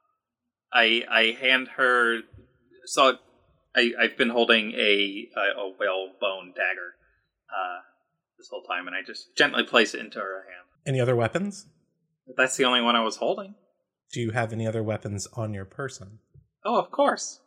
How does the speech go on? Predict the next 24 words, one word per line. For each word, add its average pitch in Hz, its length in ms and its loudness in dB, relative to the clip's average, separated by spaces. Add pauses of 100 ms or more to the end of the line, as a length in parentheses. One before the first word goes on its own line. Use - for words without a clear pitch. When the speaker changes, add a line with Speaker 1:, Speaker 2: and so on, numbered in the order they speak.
(140)
Speaker 1:
Who 165 120 8
do 185 80 8
you 190 120 8
think 190 180 0
I, 190 240 6
like, 151 240 2 (400)
Speaker 2:
<laughs> 147 180 -8
Speaker 1:
who, 170 240 8
who 196 140 -2
would 214 160 2
go 214 220 4
with 196 160 4
only 185 560 2 (100)
two 185 480 4 (100)
tiny 175 260 2
little 170 200 0
dagger? 165 300 4
Really, 202 240 0
one 220 240 2
now, 120 260 4
'cause, 110 360 0
you 135 60 -2
know, 117 80 4
I 104 220 0